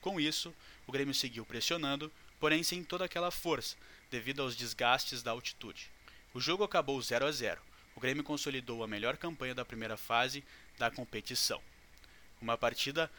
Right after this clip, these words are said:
importante pela rodagem dos jovens, dos jovens, pela preservação e oportunidade para Thiago Nunes ter uma semana cheia para treinar os jogadores titulares.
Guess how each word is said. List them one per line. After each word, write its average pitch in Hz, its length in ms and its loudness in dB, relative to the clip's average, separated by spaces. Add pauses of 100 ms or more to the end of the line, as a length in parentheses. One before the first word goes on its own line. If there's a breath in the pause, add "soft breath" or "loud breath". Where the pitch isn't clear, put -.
(160 loud breath)
importante 156 720 2
pela 120 200 -2
rodagem 113 440 2
dos 104 100 -12
jovens, 143 600 4 (280 loud breath)
dos 123 120 -2
jovens, 151 480 4
pela 131 240 -2
preservação 127 840 -2 (480 loud breath)
e 139 140 4
oportunidade 139 760 2
para 135 200 -4
Thiago 151 320 0
Nunes 131 400 -4
ter 131 180 -4
uma 127 140 0
semana 127 400 -2
cheia 151 500 4 (260 loud breath)
para 127 160 4
treinar 120 380 -2
os 120 80 -6
jogadores 117 480 -4
titulares. - 680 0